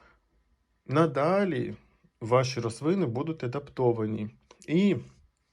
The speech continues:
здоров'я рослин — це не те, як вони виглядають саме зараз, а те, як вони адаптуються до зовнішніх умов. Якщо ваші рослини адаптовуються до зовнішніх умов, значить, вони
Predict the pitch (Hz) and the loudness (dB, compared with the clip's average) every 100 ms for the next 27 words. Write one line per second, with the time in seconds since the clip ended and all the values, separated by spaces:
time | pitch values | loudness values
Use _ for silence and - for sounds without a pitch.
0 | - - - 117 107 131 143 131 107 107 | -14 -12 -8 -6 0 2 4 2 0 -2
1 | 113 - 139 165 214 208 - - 120 117 | -4 -6 -4 0 0 0 -6 -4 -2 0
2 | 175 214 185 117 120 117 110 110 120 127 | 0 0 0 -2 -2 -2 -4 -6 -4 -4
3 | 131 131 104 101 - - _ - 123 110 | -2 0 -2 -6 -14 -20 _ -8 -4 -2
4 | 107 110 107 120 110 107 - - - _ | -2 -6 -2 -2 -2 -4 -10 -14 -18 _
5 | 107 113 - 175 233 127 113 - 123 127 | -6 -6 -2 -2 -2 -2 -2 -2 -2 -2
6 | 117 110 107 107 - 123 117 - - 160 | -2 -4 -6 -8 -10 -6 -6 -6 -2 -2
7 | 160 - - - _ - 110 127 160 131 | -2 -12 -18 -20 _ -8 -2 0 0 -2
8 | 110 120 127 120 - 107 113 110 104 - | -2 0 -2 -6 -10 -10 -4 -2 -2 -6
9 | - _ - 147 143 113 107 - 110 - | -20 _ -6 -4 0 0 -2 -6 -12 -6
10 | 113 107 107 127 185 196 190 185 156 147 | -4 -2 -4 -2 0 2 0 -2 -8 -8
11 | 139 139 135 127 127 120 117 117 117 - | -8 -6 -6 -6 -6 -6 -4 -2 -2 -6
12 | - _ _ _ _ _ - 120 123 151 | -20 _ _ _ _ _ -10 -6 -2 -2
13 | 170 202 - 113 113 | -2 -6 -4 -2 -2